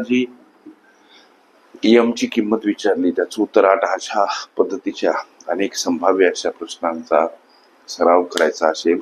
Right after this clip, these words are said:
खरंच तुम्ही जर कुठली स्पर्धा परीक्षा देत असाल, चॅनल अवश्य सबस्क्राईब करा, बेल आयकॉनची घंटी ही दाबा, जेणेकरून मी वेळोवेळी अपलोड केलेल्या संभाव्य अशा प्रश्नांचं नोटिफिकेशन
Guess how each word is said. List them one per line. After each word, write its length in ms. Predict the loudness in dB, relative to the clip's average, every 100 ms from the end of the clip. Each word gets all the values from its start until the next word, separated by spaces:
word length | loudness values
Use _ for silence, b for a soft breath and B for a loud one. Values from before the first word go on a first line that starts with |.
| 0
खरंच 340 | 2 2 0 _ _ b b b _ -2
तुम्ही 180 | 2
जर 140 | 4 4
कुठली 320 | 2 -2 -2
स्पर्धा 420 | 0 0 0 0 -2
परीक्षा 440 | -4 -8 -6 -4
देत 220 | -2 -2
असाल, 300 | -4 0 0 0 -6 -4
चॅनल 320 | -2 -2 -2
अवश्य 420 | 0 0 -2 -10 -10 _ _ b b b _ _
सबस्क्राईब 520 | -2 -2 2 4 4 2
करा, 220 | 2 2
बेल 260 | 2 0 0 -4
आयकॉनची 540 | -8 -4 -4 -4 -8 -10
घंटी 320 | -12 -12 -14
ही 140 | -8 -6
दाबा, 320 | -2 -2 0 -2 0
जेणेकरून 540 | -2 0 0 0 0 -4
मी 140 | -8 -6
वेळोवेळी 500 | 0 2 4 4 2 -2 _ _ b b b -6
अपलोड 400 | -6 2 4 4
केलेल्या 340 | 2 0 0 -2
संभाव्य 580 | -6 -12 -4 -2 2 2
अशा 220 | 2 -4
प्रश्नांचं 680 | -4 -6 -2 -2 -2 -6 -6
नोटिफिकेशन 600 | -6 -8 -6 -4 -4